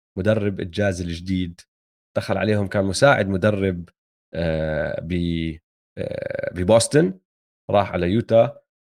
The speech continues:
وعم ببدع معاهم. أعطيه عملة طالعة. مايلز تيرنر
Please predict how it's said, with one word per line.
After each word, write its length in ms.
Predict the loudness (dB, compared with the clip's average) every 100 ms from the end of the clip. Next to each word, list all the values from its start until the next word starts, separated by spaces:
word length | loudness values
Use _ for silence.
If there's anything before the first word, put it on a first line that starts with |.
| _ -6
وعم 600 | -4 -4 -10 _ -10 -4
ببدع 400 | 2 2 2 0
معاهم. 480 | 0 -2 -2 -2 -6
أعطيه 280 | -12 -10 -6
عملة 220 | -4 -4
طالعة. 500 | 0 2 4 2 0 -6 _ _ _ _ _ _ _ 4
مايلز 360 | 6 6 4
تيرنر 540 | 6 6 6 2 -4